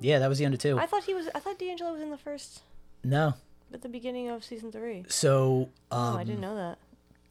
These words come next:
Speaker 1: so they make it, they make it look like, so he ties, uh, so he choke, so he, he chokes him with a belt loop, or with a belt, and he ties the belt to a doorknob and leaves D'Angelo's body on the floor to make it look like it was, um,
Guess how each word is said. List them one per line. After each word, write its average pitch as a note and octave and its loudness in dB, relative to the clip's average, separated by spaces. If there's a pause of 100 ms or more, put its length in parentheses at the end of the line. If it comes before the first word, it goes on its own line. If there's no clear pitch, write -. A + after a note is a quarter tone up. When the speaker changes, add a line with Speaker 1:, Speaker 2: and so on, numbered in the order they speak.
(400)
Speaker 1:
so D3 6
they C3 6
make D3+ 6
it, D#3+ 6 (180)
they C#3+ 8
make D#3+ 6
it F3+ 4
look D3 4
like, C#3+ 4
so C3+ 4
he B2+ 2
ties, D#3 4
uh, C3 0
so - 6
he B2 2
choke, D#3 4
so C3 4
he, C3 -2
he C3 2
chokes F3 6
him F#3 6
with D3+ 6
a C3 4
belt C3+ 2
loop, A2+ -4 (200)
or C3 2
with B2+ 4
a A2+ -2
belt, A#2+ 2 (540)
and C#3 4
he C3+ 4
ties D3 4
the C#3 4
belt C3 4
to C3 4
a B2 4
doorknob C#3+ 4
and B2 2
leaves C3 0
D'Angelo's B2+ 2
body B2+ 2
on A#2+ 0
the A2+ -4
floor B2 0
to A#2 0
make A#2 2
it A2 -2
look A#2+ -2
like A#2 -2
it A#2 -4
was, A2 -4
um, G#2+ -2